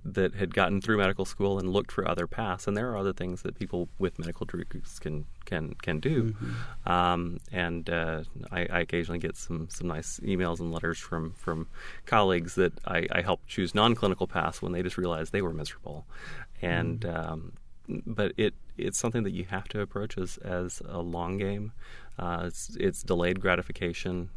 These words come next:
Speaker 1: Uh, if you think about, you know, if you
Speaker 2: Mm-hmm.
Speaker 1: wanna get out and get a job,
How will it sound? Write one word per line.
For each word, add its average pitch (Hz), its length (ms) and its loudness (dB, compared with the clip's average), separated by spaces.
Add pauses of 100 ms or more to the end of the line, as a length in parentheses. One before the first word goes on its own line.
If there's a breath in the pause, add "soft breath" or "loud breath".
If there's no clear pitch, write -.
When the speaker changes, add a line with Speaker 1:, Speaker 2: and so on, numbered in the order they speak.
(180)
Speaker 1:
Uh, 85 240 -2
if - 80 -6
you - 80 -2
think 90 220 -2
about, 87 320 0 (400 loud breath)
you 95 80 2
know, 90 80 4
if 123 120 4
you 98 100 2
Speaker 2:
Mm-hmm. 95 40 6
Speaker 1:
wanna 98 240 8 (420)
get 104 200 8
out 98 240 8
and 92 80 2
get 98 100 2
a 98 60 4
job, 98 400 4